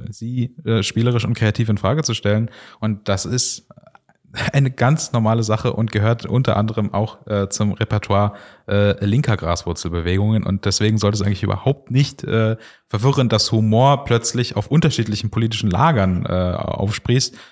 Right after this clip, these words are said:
Äh, über, über Leute zu lachen, die was zu sagen haben in der Welt, ist ehrlich gesagt überhaupt nichts Unnormales.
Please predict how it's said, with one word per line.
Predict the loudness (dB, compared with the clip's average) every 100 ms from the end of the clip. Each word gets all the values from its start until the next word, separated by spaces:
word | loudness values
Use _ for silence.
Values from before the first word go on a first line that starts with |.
| _
Äh, | 0 0 0 -2
über, | 2 2 0 -2
über | 0 2
Leute | 2 2
zu | 0 0
lachen, | 0 2 0
die | 0
was | -2
zu | -2
sagen | 0 2 2 0
haben | 0 -2
in | -2
der | -2
Welt, | 0 -2 -2 -10 _ -20
ist | -6
ehrlich | -4 -4
gesagt | -2 0 0 -2
überhaupt | -2 0 0 -2 -4
nichts | -6 -4 -2
Unnormales. | 0 0 -2 -6 -12